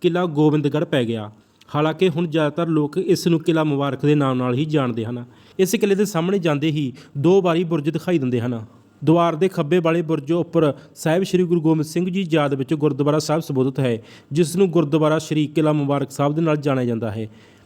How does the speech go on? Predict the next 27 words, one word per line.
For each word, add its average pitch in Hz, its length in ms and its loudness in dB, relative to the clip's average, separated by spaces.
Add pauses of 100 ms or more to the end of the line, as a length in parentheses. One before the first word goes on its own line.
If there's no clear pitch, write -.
(220)
ਇਸ 190 240 2
ਗੁਰਦੁਆਰਾ 160 420 2
ਸਾਹਿਬ 156 260 -2
ਦਾ 180 100 0
ਨਿਰਮਾਣ 143 360 0
ਅਠਾਰਾਂ 147 320 -4
ਸੌ 175 120 -6
ਪੈਂਤੀ 143 340 2
ਵਿੱਚ 139 200 0
ਮਹਾਰਾਜਾ 147 540 2
ਕਰਮ 147 240 -2
ਸਿੰਘ 143 200 -4
ਨੇ 165 80 -2
ਕਰਵਾਇਆ 127 380 -2
ਸੀ। 110 240 -8 (760)
ਸੰਗਤਾਂ 160 460 0
ਨੂੰ 185 120 2
ਦਰਸ਼ਨ 165 320 -2
ਦਿੰਦੇ 151 260 0
ਪਹਿਲੇ 165 300 2
ਪਾਤਸ਼ਾਹ 151 400 -2
ਸਾਹਿਬ 160 240 -2
ਸ੍ਰੀ 185 240 2
ਗੁਰੂ 180 160 0
ਨਾਨਕ 165 300 0
ਦੇਵ 151 180 0
ਜੀ 127 280 -2